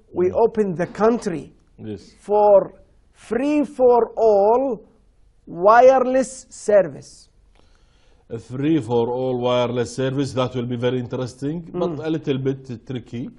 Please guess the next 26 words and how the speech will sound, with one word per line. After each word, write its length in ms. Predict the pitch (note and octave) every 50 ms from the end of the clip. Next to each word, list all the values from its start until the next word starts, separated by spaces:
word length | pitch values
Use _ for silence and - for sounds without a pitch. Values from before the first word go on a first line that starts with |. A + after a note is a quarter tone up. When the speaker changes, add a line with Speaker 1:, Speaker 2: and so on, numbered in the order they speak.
| _ _ _ _ _ _ _ _ -
Speaker 2:
And 120 | A#2 A#2
that's, 280 | A3 A3+ A#3+ A3 G3+ G3
uh, 40 | G3+
Speaker 1:
Countrywide. 400 | F3+ F3+ E3 D3+ - - - - _ _ _ _ _ _ _ _ _ _
Speaker 2:
okay, 180 | - D#3+ F3 E3+
yeah, 100 | D#3 B2+ A#2+
I 20 |
think 220 | A2 - B2+ A#2+ A2
this 160 | A2 G2 -
will 100 | A#2 A2 A2 A2+
be 40 | A2+
very 180 | A#2 A#2 A#2
good 160 | A2+ A2+ G#2+ -
service. 640 | - A#2 A2 G#2+ G#2 G#2+ D3 A#3 - - - -
Speaker 1:
Uh-huh. 340 | - C#3 C#3 C#3 D3+ F#3+ A3+ C4 - _ _ _ _ _ - -
Speaker 2:
It 100 | - -
will 80 | B2 A2+ - -
cover 180 | B2 A#2 A#2 A2+ A#2 A#2
all 160 | B2 A#2+ A#2+
areas. 640 | A2+ A2+ A2 A2 A2 A2+ C3 D#3 F#3 - - - -
Speaker 1:
Yes. 340 | - D3 D#3 F3+ - - _ _ _ _ _ _ _ _ _ _ _ _ _ _ _ _ _ _ - - - A2
Speaker 2:
Then 180 | A2 A#2 A2+ A2+
there 180 | A2 A#2 A2+ A2+
are 180 | A#2 A2+ G#2+ G#2+
no 160 | A2+ A2+ A#2
delays. 680 | A#2 A#2 A2 G#2+ A2 A2+ C#3 E3 G3 - - -